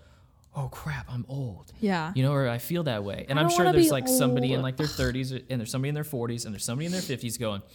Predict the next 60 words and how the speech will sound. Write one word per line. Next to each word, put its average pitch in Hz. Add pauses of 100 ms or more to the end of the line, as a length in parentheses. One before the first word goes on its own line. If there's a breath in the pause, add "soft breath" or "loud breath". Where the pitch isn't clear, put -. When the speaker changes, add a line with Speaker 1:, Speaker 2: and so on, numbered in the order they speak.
(680 soft breath)
Speaker 1:
"Oh, 180
you 170
have 151
no 151
idea." 127
Speaker 2:
Yeah. 196 (300)
Speaker 1:
But 165
that's 170
Speaker 2:
Which, 403
Speaker 1:
just -
how 139
it -
works. -
Speaker 2:
I 277
mean, 302
like, 254
we 240
don't. 175 (200)
Speaker 1:
We 147
have 165
Speaker 2:
I 240
mean, 240
Speaker 1:
no -
Speaker 2:
as 226
Speaker 1:
clue. 262
Speaker 2:
we 285
get 381
older, 240
we're 226
gonna 233
be 233
like, 214
"Oh 247
my 254
God, 247
we 240
are 220
even 214
older." 196
Speaker 1:
Which, 143
the 147
funny 185
thing 196
Speaker 2:
My 190
Speaker 1:
about 208
Speaker 2:
knees 233
Speaker 1:
being 233
Speaker 2:
hurt. 175
Speaker 1:
at 113
this 127
stage 131
of 123
life, 127 (640)
like, 113
I 143
know 117 (100)
I 110
don't 104
know 92
anything. -